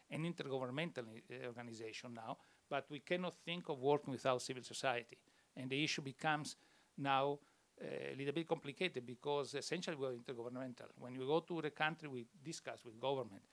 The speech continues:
but we don't discuss with civil society, we lose some, some of the credibility. Essentially, the, <clears throat> the cacophony of the nineties led to the M D Gs,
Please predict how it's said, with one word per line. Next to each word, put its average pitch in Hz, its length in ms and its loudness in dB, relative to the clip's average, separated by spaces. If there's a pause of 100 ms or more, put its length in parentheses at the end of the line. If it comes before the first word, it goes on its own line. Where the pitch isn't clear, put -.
(180)
but - 180 -6
we 127 80 -4
don't 180 220 4
discuss 151 340 4
with 131 140 0
civil 135 180 -4
society, 131 480 0
we 127 120 -4
lose 165 340 6
some, 120 260 -4 (260)
some 131 260 -6
of 117 100 -12
the 120 60 -12
credibility. 113 640 -20 (680)
Essentially, 240 540 2
the, 180 240 6 (480)
<clears throat> - 520 -16
the 147 720 6 (540)
cacophony 135 600 2
of 123 100 -6
the 131 80 -6
nineties 135 520 -6
led 147 320 2
to 127 120 -10
the 120 120 -8
M 117 140 -8
D 107 60 -20
Gs, 92 320 -20